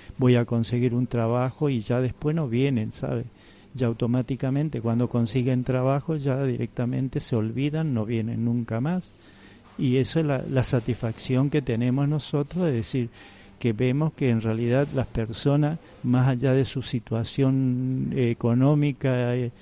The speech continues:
socioeconómica, entonces por lo menos de esa manera le,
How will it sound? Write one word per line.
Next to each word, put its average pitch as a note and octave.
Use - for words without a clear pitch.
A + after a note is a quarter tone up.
socioeconómica, C3+
entonces B2+
por A#2+
lo B2
menos C#3
de C3+
esa C#3+
manera C#3+
le, A#2+